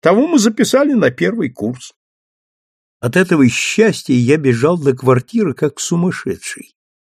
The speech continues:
и напугал хозяев. Мне пришлось зато уже методически слушать курс Томаса, и я только тогда понял, что значит доказать подобие треугольников, теорему Пифагора и тому подобное.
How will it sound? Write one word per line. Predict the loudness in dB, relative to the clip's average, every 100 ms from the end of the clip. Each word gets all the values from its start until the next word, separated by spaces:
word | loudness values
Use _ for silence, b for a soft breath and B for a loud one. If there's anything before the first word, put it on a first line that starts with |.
| _ 2
и | 4
напугал | 4 2 0 2 2 0
хозяев. | -4 -8 -8 -12 -14 -18 _ _ _ _ _ _ _
Мне | 0 2 2
пришлось | 2 -2 2 2 4
зато | 2 2 2
уже | 4 4 4 4
методически | 0 2 0 2 -2 -2 -4 -4 -2
слушать | -2 2 0 2 -4 0
курс | 2 2 0
Томаса, | 0 0 2 0 2 2 0 _ _
и | 2
я | 2 4
только | 0 0
тогда | 0 0 2 2 4 2
понял, | 4 4 4 2 0
что | 0 0
значит | 2 2 0 -4
доказать | -2 -2 0 2 2 2 0 -8 _ _
подобие | 0 2 6 4 4 0
треугольников, | 0 -2 -2 4 4 4 2 -2 -4 -2
теорему | 0 0 2 -2 -4
Пифагора | -6 -8 -8 -4 2 2 2
и | -2
тому | -4 -6 -4
подобное. | -6 -6 -10 -18 -20 -20